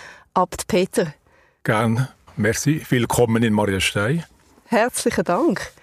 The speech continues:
Speaker 1: Es ist wirklich ein magischer Ort, man darf sagen. Wir sind vorher Kiel anschauen. Es hat schon eine Magie und eine wahnsinnige Ruhe da. Jetzt, ähm, es ist halb elf.
Speaker 2: Mhm.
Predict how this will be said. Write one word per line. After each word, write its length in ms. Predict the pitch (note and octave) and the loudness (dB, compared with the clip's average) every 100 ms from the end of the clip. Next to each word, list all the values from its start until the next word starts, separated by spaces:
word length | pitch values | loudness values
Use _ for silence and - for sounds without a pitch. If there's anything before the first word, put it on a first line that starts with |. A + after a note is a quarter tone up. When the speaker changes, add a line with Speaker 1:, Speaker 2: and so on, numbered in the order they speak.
| - - - _ | -20 -20 -20 _
Speaker 1:
Es 160 | - G#3 | 0 2
ist 140 | B3 | 4
wirklich 260 | C4+ C#4+ D4+ | 2 2 2
ein 80 | C#4 | 6
magischer 540 | G#3+ A3 C4 - E3+ | 6 6 4 4 4
Ort, 160 | F#3 C4 | 4 2
man 120 | A#3 | 2
darf 220 | G3 F3+ | 2 2
sagen. 380 | - F#3 F#3 B3+ C#4 - - - _ | 2 -2 0 0 -2 -8 -20 -20 _
Wir 80 | - | -2
sind 160 | A3 | 0
vorher 560 | - G#3+ G3 G3 F#3 F#3 | 2 2 4 4 4 2
Kiel 360 | - - A3 C4 | 0 0 2 4
anschauen. 920 | B3+ A3+ G#3+ A#3 A#3+ B3 B3+ C4 C4 - - - - - - - | 4 4 4 4 4 2 2 2 -2 -6 -20 -20 -20 -20 -14 -6
Es 120 | F#3+ | -2
hat 200 | G#3+ - | -2 -2
schon 260 | - G3+ A3+ | 0 2 4
eine 80 | |
Magie 340 | A3+ A3 G#3+ G#3+ | 2 2 0 0
und 80 | G3 | 2
eine 100 | E3+ | 2
wahnsinnige 640 | D#3+ G3 G#3 F#3+ - G#3 - | 2 2 0 0 0 -4 -2
Ruhe 560 | A3 G3 F#3+ G#3 G#3 G#3+ - _ _ - | -2 0 2 2 2 0 -8 _ _ -2
da. 320 | E3 C#3+ - - - - - | 0 0 -4 -14 -16 -16 -2
Jetzt, 480 | G#3 G#3 - - - | 2 2 0 -2 2
ähm, 360 | A3 G#3+ G#3 - | 4 4 4 2
es 100 | - | 2
ist 480 | E4+ - - - - - - _ _ - | 2 2 2 0 -4 -10 -20 _ _ 0
halb 260 | B3 D#4 | 2 4
elf. 380 | C#4 E3 G3+ G#3 | 4 4 2 0
Speaker 2:
Mhm. 600 | - E3 - B2 F2 A2 | -4 -4 -2 -2 0 -4